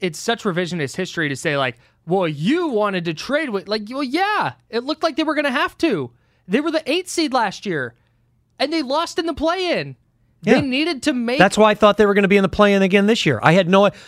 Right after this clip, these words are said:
Speaker 2: Bonte Lacob in the morning comes in here, and I was, he and I were
Speaker 1: Wow.
Speaker 2: at it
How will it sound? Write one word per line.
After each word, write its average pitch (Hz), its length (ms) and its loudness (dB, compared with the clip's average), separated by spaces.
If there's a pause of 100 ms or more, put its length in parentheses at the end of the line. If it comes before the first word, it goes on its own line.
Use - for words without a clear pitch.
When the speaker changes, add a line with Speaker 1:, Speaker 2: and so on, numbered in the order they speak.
(120)
Speaker 2:
Bonte 269 480 6
Lacob 185 600 4
in 170 140 4
the 165 60 8
morning 160 540 4 (360)
comes 208 300 6
in 185 140 6
here, 160 260 6
and 175 160 4
I 214 100 8
was, 226 260 2
he 294 240 4
and 311 100 4
I 247 160 4
were 233 160 6
Speaker 1:
Wow. 123 100 -4
Speaker 2:
at 254 280 6
it 190 180 2